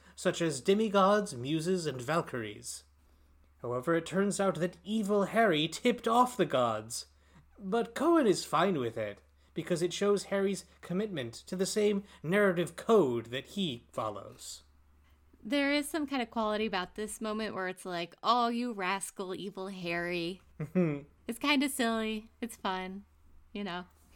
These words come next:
Speaker 2: I vibe.
Speaker 1: The gods toy with Cohen and the Horde for a while, and Cohen pulls a Yami Yugi from Yu-Gi-Oh! by rolling seven
Speaker 2: <laughs>
Speaker 1: on a six-sided die.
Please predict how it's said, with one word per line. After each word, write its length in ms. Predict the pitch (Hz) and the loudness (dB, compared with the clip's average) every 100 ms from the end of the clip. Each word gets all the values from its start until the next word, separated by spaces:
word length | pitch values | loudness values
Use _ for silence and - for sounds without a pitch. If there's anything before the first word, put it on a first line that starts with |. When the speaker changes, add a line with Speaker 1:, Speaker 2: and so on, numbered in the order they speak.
| - - | -14 -4
Speaker 2:
I 80 | 202 | 0
vibe. 360 | 160 160 202 202 - - - _ _ _ - | 2 2 -2 -8 -20 -20 -20 _ _ _ -12
Speaker 1:
The 240 | 151 170 | 0 0
gods 460 | 165 196 202 190 156 | 4 6 8 6 4
toy 420 | - 226 214 180 | -4 4 6 6
with 240 | 143 143 - | 4 2 0
Cohen 360 | 151 151 139 | -2 0 0
and 120 | 131 | 0
the 100 | 127 | -2
Horde 260 | 120 127 120 | 0 0 0
for 180 | - 131 | 0 0
a 80 | 120 | 0
while, 420 | 110 107 107 147 | -2 -2 -2 -4
and 260 | 165 147 143 | -4 -4 -2
Cohen 300 | - 262 277 | 8 8 8
pulls 340 | - 226 247 | 4 4 4
a 60 | 202 | 4
Yami 340 | 170 190 202 175 | 6 6 6 4
Yugi 460 | 151 196 147 107 107 | 4 2 2 -10 -8
from 160 | 151 | -6
Yu-Gi-Oh! 600 | 135 175 147 123 107 135 147 | -2 -2 -2 -6 -4 -6 -4
by 160 | - 160 | 2 4
rolling 400 | 143 160 175 170 | 4 6 6 6
seven 380 | 214 180 165 160 | 4 2 4 2
Speaker 2:
<laughs> 20 | |
Speaker 1:
on 100 | 160 | 2
a 40 | |
six-sided 600 | 160 - - - 147 135 | 0 0 0 2 2 2
die. 360 | 120 151 120 120 | 0 0 0 -4